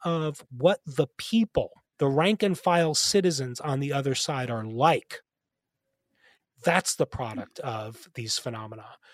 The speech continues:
Maybe you need to recognize that. Um, and by the way, it's part of the, let me just say this,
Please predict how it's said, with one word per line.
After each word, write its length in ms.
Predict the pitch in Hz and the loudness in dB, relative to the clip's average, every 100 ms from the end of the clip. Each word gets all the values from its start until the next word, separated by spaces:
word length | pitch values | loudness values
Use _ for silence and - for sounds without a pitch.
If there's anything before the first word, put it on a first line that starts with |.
| - _ | -20 _
Maybe 340 | 139 160 208 196 | 2 4 4 2
you 180 | 170 151 | 0 0
need 300 | 160 156 139 | -2 -4 -4
to 220 | 151 127 _ | -8 -10 _
recognize 720 | 131 165 165 151 135 123 113 - | 2 4 4 -4 -6 -6 -8 -4
that. 460 | 147 127 - - - - | -4 -4 -8 -16 -16 -8
Um, 280 | 123 120 131 | -6 -6 -4
and 100 | 160 | 2
by 80 | 175 | 4
the 60 | 143 | 4
way, 100 | 110 | -2
it's 120 | - | -8
part 320 | - 196 185 | 2 6 6
of 120 | 135 | 4
the, 220 | 135 117 107 _ _ _ _ _ _ _ - 147 | 2 0 -4 _ _ _ _ _ _ _ -10 -4
let 60 | |
me 60 | 131 | -4
just 180 | 113 - | -4 -2
say 140 | 143 | -2
this, 160 | 127 | -2